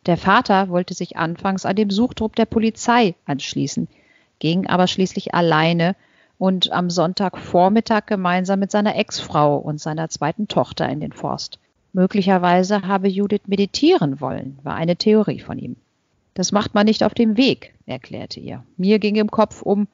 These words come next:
wenn sie Pilztee trinkt, zu viel oder zu stark, dass sie einschläft oder ihr schwindelig wird.“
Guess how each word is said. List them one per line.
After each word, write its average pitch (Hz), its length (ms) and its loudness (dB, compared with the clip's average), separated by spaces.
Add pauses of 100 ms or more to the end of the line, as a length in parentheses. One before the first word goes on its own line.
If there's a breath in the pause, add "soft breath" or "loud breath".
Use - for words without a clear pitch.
(240)
wenn 156 160 -2
sie 147 100 -2
Pilztee - 640 0
trinkt, 160 540 -8
zu - 120 -6
viel 240 480 2
oder 156 320 4
zu - 160 -8
stark, - 440 0 (320 soft breath)
dass 175 180 -2
sie - 140 -6
einschläft 170 720 -2
oder - 240 -4
ihr - 100 -8
schwindelig 214 580 0
wird.“ - 260 -10